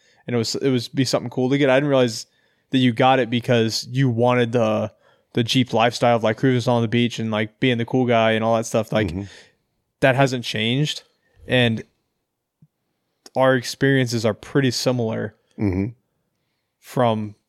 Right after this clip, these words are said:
Speaker 1: the first ownership of, of the same Jeep.
Speaker 2: Yeah,
Speaker 1: Like,
Speaker 2: yeah.
Speaker 1: I'm, it, it's
Speaker 2: Oh yeah, you, you had it in, yeah. You,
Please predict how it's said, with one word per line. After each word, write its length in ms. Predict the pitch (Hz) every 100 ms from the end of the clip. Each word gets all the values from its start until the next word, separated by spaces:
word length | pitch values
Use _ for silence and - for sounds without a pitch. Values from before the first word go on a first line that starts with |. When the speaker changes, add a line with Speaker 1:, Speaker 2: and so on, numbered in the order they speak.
| -
Speaker 1:
the 80 |
first 300 | 127 131 117
ownership 400 | 120 120 113 120
of, 240 | 113 107 -
of 200 | - 135
the 80 | 123
same 280 | - 123 110
Jeep. 300 | 123 117 - _ -
Speaker 2:
Yeah, 300 | 101 127 143 -
Speaker 1:
Like, 140 | 123
Speaker 2:
yeah. 120 | 117 113
Speaker 1:
I'm, 300 | 113 113 -
it, 260 | - 131 127
it's 240 | 113 120 -
Speaker 2:
Oh 100 | 123
yeah, 200 | 117 107
you, 240 | 95 92
you 140 | 98 92
had 140 | 95
it 100 | 87
in, 160 | 87 82
yeah. 200 | 82 78 76 87
You, 200 | - 85